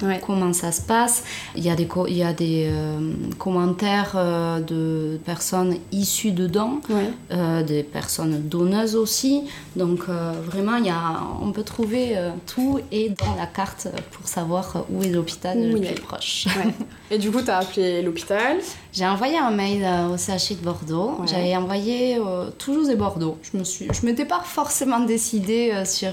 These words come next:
Speaker 2: euh, quel hôpital, donc j'avais envoyé aux deux. Et c'est, euh, Bordeaux qui a été le plus rapide à me répondre, en fait. Donc, euh, de là, ça en est suivi, euh, euh, un échange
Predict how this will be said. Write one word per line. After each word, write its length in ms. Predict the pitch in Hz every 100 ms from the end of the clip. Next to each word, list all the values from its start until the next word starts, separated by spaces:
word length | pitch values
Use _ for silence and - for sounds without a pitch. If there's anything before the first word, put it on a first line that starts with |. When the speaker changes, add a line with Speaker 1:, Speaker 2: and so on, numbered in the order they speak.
| 190
Speaker 2:
euh, 180 | 175 170
quel 180 | 180 185
hôpital, 480 | 180 175 - 185 202
donc 180 | 190 180
j'avais 240 | 180 175
envoyé 320 | 180 180 185 185
aux 80 | 165
deux. 280 | 151 160 233 - - 196
Et 80 | 202
c'est, 320 | - 170 165
euh, 120 | 160
Bordeaux 340 | 165 180 208
qui 140 | 214 190
a 40 |
été 460 | 180 175 185 175 170
le 100 | 165
plus 160 | -
rapide 340 | 180 185 185 185
à 60 |
me 140 | 175 170
répondre, 500 | 175 165 180 214 208
en 100 | 180
fait. 320 | - - - 180
Donc, 320 | 170 165 165
euh, 160 | 170 160
de 160 | 160 175
là, 220 | 185 196
ça 220 | - 180
en 100 | 175
est 80 | 170
suivi, 640 | - - 180 170 185 185 175
euh, 480 | 156 147 143 143 139 - - - - - -
euh, 600 | 175 156 151 151 147 147
un 40 | 156
échange 540 | 151 180 175 170